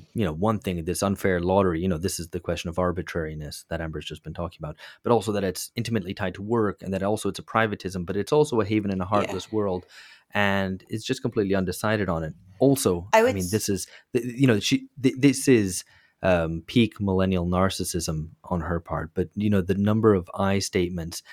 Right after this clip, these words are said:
Speaker 1: and not in a kind of confessional manner or in a way drawing from her experience, but just as a way to underscore a political point, she'll say what she feels like, which doesn't seem to me very much to the point. So, you know, she's dis-, discussing the, the, the Soviet,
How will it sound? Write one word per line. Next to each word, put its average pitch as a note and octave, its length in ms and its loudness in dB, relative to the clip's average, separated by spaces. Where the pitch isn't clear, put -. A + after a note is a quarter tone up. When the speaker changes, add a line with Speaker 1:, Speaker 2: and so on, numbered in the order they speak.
Speaker 1:
and F#3 80 0
not A#3 140 6
in G3+ 80 4
a D#3 60 2
kind C#3 140 0
of G#2 40 -2
confessional G2+ 480 -2
manner F2 280 -2
or E2 40 -4
in F2+ 60 -4
a - 20 -4
way F#2+ 180 0
drawing F2+ 300 -4
from F#2 160 -8
her E2+ 80 -4
experience, E2+ 560 -8
but A2+ 120 2
just C3+ 200 4
as A#2+ 100 2
a A#2 60 2
way A2 160 6
to - 140 -2
underscore A2 380 2
a F#2 40 0
political A#2 380 2
point, E2+ 340 -8
she'll F2+ 400 -2
say F2+ 240 0
what F2+ 260 -2
she F#2+ 160 -2
feels A2+ 420 2
like, D#2+ 280 -4
which - 280 -2
doesn't F#2 300 0
seem F2+ 160 -2
to F2 100 -4
me F2+ 80 0
very F2 200 0
much E2 240 -6
to - 80 -2
the G2+ 100 4
point. G#2+ 300 4
So, F#2+ 180 2
you A#2 120 0
know, G2 60 2
she's C#3 240 2
dis-, G#2+ 200 -2
discussing G2 480 0
the, E2+ 280 -2
the, E2 300 -6
the F2 60 -4
Soviet, F#2 500 4